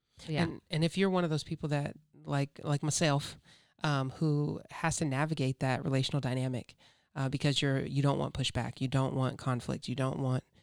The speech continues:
Speaker 2: people to not like you, um, you have to understand that you will always face opposition
Speaker 1: Yeah.
Speaker 2: in anything you do, right? So even if you're trying to please everybody,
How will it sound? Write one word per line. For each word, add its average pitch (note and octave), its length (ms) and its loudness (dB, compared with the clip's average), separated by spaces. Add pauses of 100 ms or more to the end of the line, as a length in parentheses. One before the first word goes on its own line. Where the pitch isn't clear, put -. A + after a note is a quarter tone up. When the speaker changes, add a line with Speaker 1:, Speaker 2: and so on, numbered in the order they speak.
(100)
Speaker 2:
people D3 240 -4
to D3 120 -2
not B2+ 240 -2
like B2 280 0
you, B2+ 200 -4 (420)
um, C3+ 340 0
you D3 180 2
have F3+ 300 0
to D3+ 80 2
understand C#3 580 2
that - 80 -2
you C#3 280 2
will D3+ 260 2
always C3+ 420 4
face B2+ 280 0
opposition - 640 -2 (240)
Speaker 1:
Yeah. D3+ 280 0
Speaker 2:
in D#3 140 6
anything F#3+ 380 6
you F3 80 6
do, E3 280 4 (200)
right? C#3+ 280 2
So D3 360 4 (100)
even A3 380 4
if E3+ 180 4
you're F3+ 80 8
trying E3 220 2
to C#3+ 40 2
please D3+ 300 2
everybody, F3 600 2